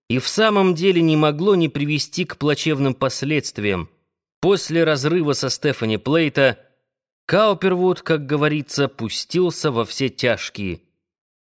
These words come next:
И в числе его многочисленных жертв оказались сначала Сесили Хейгенен, очаровательная дочка издателя Хейгенена, весьма достойного человека, искренне расположенного к Каупервуду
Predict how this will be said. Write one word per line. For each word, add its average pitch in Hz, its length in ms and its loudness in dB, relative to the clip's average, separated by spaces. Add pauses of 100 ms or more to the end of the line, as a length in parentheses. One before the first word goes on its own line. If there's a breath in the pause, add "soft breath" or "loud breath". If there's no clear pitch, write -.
(200)
И 123 140 -2
в - 100 -6
числе 214 480 0
его 180 420 2 (260)
многочисленных 156 1120 0
жертв 143 560 -2 (640)
оказались 160 640 0
сначала 170 640 0 (340)
Сесили 139 640 0
Хейгенен, 165 800 0 (320)
очаровательная 131 840 2
дочка 127 480 0
издателя 123 520 0
Хейгенена, 117 880 0 (460)
весьма 160 400 0
достойного 160 640 2
человека, 151 540 0
искренне 165 800 0
расположенного 127 920 0
к - 60 -20
Каупервуду 143 1000 0